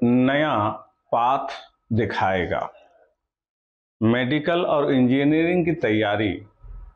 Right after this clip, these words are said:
बहुत सारे बच्चे करते हैं और मेहनत भी करते हैं, लेकिन success rate उतना नहीं है। अगर success होने वाले students को देखें तो ये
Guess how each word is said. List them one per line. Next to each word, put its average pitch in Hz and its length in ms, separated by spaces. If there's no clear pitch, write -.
बहुत 156 400
सारे 113 320
बच्चे 107 360
करते 101 360
हैं 104 380
और 143 200
मेहनत 160 420
भी 185 180
करते 110 340
हैं, 92 340
लेकिन 185 420
success - 760
rate 147 500
उतना 113 380
नहीं 104 360
है। - 280
अगर 117 220
success - 640
होने 160 220
वाले 147 380
students 151 680
को - 180
देखें 127 600
तो 180 140
ये 165 540